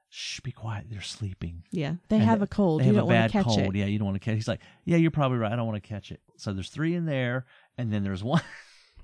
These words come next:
Speaker 1: And, oh, and there's one girl in the attic they have tied up in the attic because she tried to run away, and that's her punishment.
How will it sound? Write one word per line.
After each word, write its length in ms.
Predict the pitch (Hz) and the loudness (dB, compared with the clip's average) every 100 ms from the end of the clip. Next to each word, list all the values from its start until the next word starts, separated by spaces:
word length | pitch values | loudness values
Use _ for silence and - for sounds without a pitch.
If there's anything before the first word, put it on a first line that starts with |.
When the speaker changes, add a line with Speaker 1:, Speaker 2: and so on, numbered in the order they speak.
| - _ - | -20 _ 2
Speaker 1:
And, 220 | 131 135 | 4 6
oh, 160 | 180 | 6
and 100 | 143 | 6
there's 140 | 143 127 | 4 4
one 180 | 143 147 | 0 2
girl 320 | 135 127 - | 2 2 0
in 160 | 123 107 | 2 2
the 140 | 107 | 2
attic 360 | - 120 110 87 | 0 2 2 0
they 100 | 101 | -2
have 200 | 104 98 | -2 -4
tied 240 | - 110 | -4 -2
up 80 | 101 | -2
in 80 | 95 | -2
the 120 | 92 | -2
attic 280 | 101 98 87 | -2 -4 -6
because 160 | - - | -12 -10
she 140 | 104 | -10
tried 300 | - 107 101 | -2 -2 0
to 60 | 92 | -2
run 160 | 92 | -2
away, 220 | 90 92 | -2 -2
and 100 | 92 | -2
that's 140 | 85 - | -4 -8
her 80 | 78 | -10
punishment. 480 | 98 90 - - | -8 -8 -10 -16